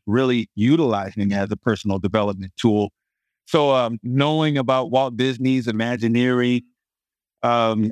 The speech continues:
I just realized that I wanted to really kind of separate traditional mind mapping for the uniqueness and the nuance that I'm doing it. So I call it Mapineer,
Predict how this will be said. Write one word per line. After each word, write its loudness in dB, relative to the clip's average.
I 2
just -2
realized 0
that 0
I -2
wanted 0
to 0
really 2
kind -4
of -6
separate -2
traditional 0
mind 0
mapping 0
for 2
the 0
uniqueness 0
and 0
the 2
nuance 2
that 0
I'm 0
doing 2
it. -4
So 2
I 0
call -2
it -6
Mapineer, 0